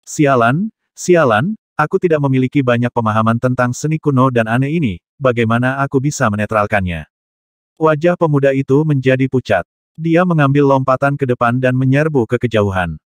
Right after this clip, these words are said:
Saat dia bergerak maju, dia batuk beberapa suap darah, dan bercak hitam di wajahnya semakin membesar. Pada saat itu, semua darah dan daging busuk di dalam tubuh lilin naga yang membatu beserta kerangkanya telah mengeras dan berubah menjadi batu abu-abu.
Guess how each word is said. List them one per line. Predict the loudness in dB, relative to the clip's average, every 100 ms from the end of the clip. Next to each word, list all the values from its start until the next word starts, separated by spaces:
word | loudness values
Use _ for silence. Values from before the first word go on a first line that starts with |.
| _
Saat | -6 -2 -2
dia | 0 0
bergerak | 0 0 0 0
maju, | 0 0 0 0 0 _ _
dia | 0 2 2
batuk | 0 0
beberapa | 0 0 0
suap | -2 0 -2
darah, | 2 0 0 -6 _ -4
dan | 0 0
bercak | 0 -2 -2 -2
hitam | 0 0
di | 0
wajahnya | 0 0 0 0 0
semakin | -2 -4 -2 -2 -2
membesar. | -2 -2 -2 -2 -4 -8 _ _ _ _ _ _ -2
Pada | 2 2
saat | 0 -2 -2
itu, | 0 2 2 0 _
semua | -10 -4 0 2
darah | 4 2 2
dan | 2
daging | 2 2 0 -2
busuk | -2 -2 -2
di | 0
dalam | 2 2
tubuh | 0 0
lilin | 2 2 2 2
naga | 0 0 0
yang | 0
membatu | 0 0 0 -2
beserta | -2 -2 -2 -2
kerangkanya | 0 -2 0 0 0
telah | 0 0 0
mengeras | 0 0 0 -2
dan | -2 -2
berubah | 0 0 0
menjadi | 0 0 0 -2
batu | 0 0 0 -2
abu-abu. | 0 0 0 0 -2 -6